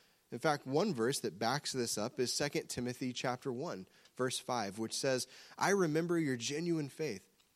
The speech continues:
for you share the faith that first filled your grandmother Lois and your mother Eunice. And I know that same faith continues strong in you." So it's Second Timothy. Paul is writing to this young pastor by the name of Timothy,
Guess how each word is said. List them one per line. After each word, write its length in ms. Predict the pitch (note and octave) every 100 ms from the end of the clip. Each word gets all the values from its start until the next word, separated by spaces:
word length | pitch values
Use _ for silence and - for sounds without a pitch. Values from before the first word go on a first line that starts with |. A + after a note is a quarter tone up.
| _ -
for 120 | D3
you 140 | E3+
share 320 | G3+ - F#3+
the 80 | E3+
faith 440 | C3+ - E3+ F#3 F#3
that 140 | C#3+
first 360 | - F#3 F#3+ -
filled 220 | F#3+ E3
your 120 | C#3
grandmother 560 | A#2 C3+ E3 F3+ D#3+ C#3
Lois 460 | A#2+ C#3+ D#3+ - - - -
and 100 | C#3
your 120 | C#3+
mother 400 | C3 C#3 D3+ D3
Eunice. 580 | A2+ B2 C3+ G2+ - - _ _ _ -
And 100 | C#3
I 100 | F3
know 180 | G3 F#3+
that 260 | E3+ D#3
same 420 | - - F#3+ G#3 G3+
faith 280 | G3 E3 -
continues 540 | C#3+ C3 D#3+ E3 D#3+
strong 380 | - C3 A#2 B2
in 180 | A2+ B2+
you." 240 | F3 F2+ - _ - - _ _ _ _ _ _
So 140 | - C#3+
it's 100 | -
Second 320 | D#3 D3 F#3+
Timothy. 480 | - B2 A#2 B2 D#3 - - - -
Paul 240 | D3 D#3+
is 120 | D#3
writing 320 | C3+ B2+ C#3+ E3
to 120 | C#3+
this 220 | B2 A2+
young 260 | B2 C#3 E3+
pastor 680 | - B2+ A#2+ - C#3 D3+ -
by 100 | B2
the 100 | A#2
name 180 | A#2+ B2+
of 120 | D3+
Timothy, 460 | - F#2 G#2 -